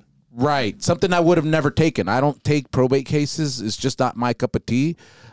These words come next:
Uh, but we discovered that it was a probate case in her first visit. And I said, "Oh, fuck, man. Campos, what'd you get me into, man?" <laughs> You know? But then at the same time, um, it's, it's been an interesting,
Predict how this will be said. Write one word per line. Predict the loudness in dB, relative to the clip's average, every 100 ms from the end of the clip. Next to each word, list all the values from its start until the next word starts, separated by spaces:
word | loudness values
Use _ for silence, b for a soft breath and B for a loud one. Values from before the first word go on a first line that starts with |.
| B
Uh, | -2 0 2 0
but | 0 -2
we | 0 0
discovered | 0 -2 0 2 2 2
that | 0 0
it | 0
was | 0 0
a |
probate | -2 0 0
case | -2 -2 -2 -4 -10 -14 _ -10
in | -8
her | -6
first | -4 -4 -4
visit. | 0 0 -2 -12 _ _ _ _ _ _ _ _
And | -6 -2
I | -2
said, | -4
"Oh, | -8 -12 -18
fuck, | -20 -20 -16 -14 -14 -10
man. | -8 -8
Campos, | -10 -10 -8 -6
what'd | -6
you | -6
get | -6
me | -4 -4
into, | -4 -6
man?" | -6 -6 -6
<laughs> | -6
You | -4 -2 -2 -2 0 0 2 2 2
know? | 2 0 -4 B B B B
But | -2
then | 2 2
at | 2 0
the | -2
same | -2 -2
time, | 0 2 2 -2 -6 -14 b b b
um, | 0 2 2 -2 -12 _ _ _ -6
it's, | -6 -4
it's | -6 -4
been | 0 2
an | 4
interesting, | 2 0 -6 -2 -2 0 -4